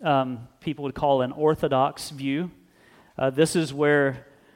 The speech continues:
the church historically, um, there has been kind of a solid grounding rod for the church, and that would be what we hold as the orthodox view.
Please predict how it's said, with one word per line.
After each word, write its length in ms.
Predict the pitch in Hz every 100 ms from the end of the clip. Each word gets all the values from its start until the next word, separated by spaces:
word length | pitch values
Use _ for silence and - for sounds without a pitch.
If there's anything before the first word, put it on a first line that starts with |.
| _ _
the 100 | 147
church 360 | - 196 190 185
historically, 880 | 165 - - 170 196 196 196 226 233
um, 320 | 151 143 143
there 160 | 143 143
has 220 | 147 135
been 320 | 156 160 156
kind 240 | - 165
of 80 | 160
a 100 | 139
solid 720 | 127 - 175 170 175 180 180 170 - - _ 151
grounding 560 | 151 170 190 196 196
rod 380 | 180 180 190 175
for 180 | - 151
the 80 | 147
church, 480 | - 180 185 - 147
and 120 | 151
that 220 | 156 170
would 160 | 156 147
be 160 | 156
what 480 | 151 147 143 - -
we 80 | 143
hold 280 | 131 151 143
as 140 | 139
the 80 | 135
orthodox 680 | 139 147 147 139 123 135 -
view. 340 | 123 117 113